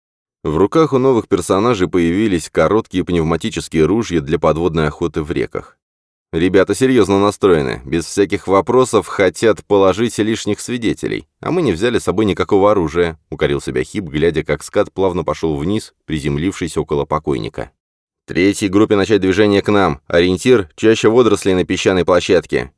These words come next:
Чужие наглые дайверы. Нападение. Вооружение у врагов — обычные подводные пневматические ружья,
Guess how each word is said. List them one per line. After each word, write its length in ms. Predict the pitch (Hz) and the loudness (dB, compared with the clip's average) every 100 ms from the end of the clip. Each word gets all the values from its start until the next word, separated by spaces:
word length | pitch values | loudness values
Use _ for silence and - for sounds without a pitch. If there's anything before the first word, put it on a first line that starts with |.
| _ | _
Чужие 580 | - 90 78 113 117 | -4 -2 0 0 2
наглые 440 | 107 107 101 110 113 | 2 2 2 2 4
дайверы. 540 | 117 107 87 69 62 _ | 4 4 4 0 -4 _
Нападение. 680 | 80 101 101 113 90 62 67 _ - | 0 0 2 0 0 -2 -8 _ -4
Вооружение 600 | 80 95 101 123 123 113 | 2 2 4 2 4 2
у 40 | |
врагов — 480 | 98 107 123 131 - | 4 2 4 0 -2
обычные 540 | - 90 135 - 113 101 | -4 0 0 0 -2 2
подводные 460 | 98 110 117 107 | 2 2 2 2
пневматические 760 | 82 104 95 104 117 98 - 110 | 2 0 0 -2 -4 -8 0 2
ружья, 380 | 110 87 69 | 2 0 -2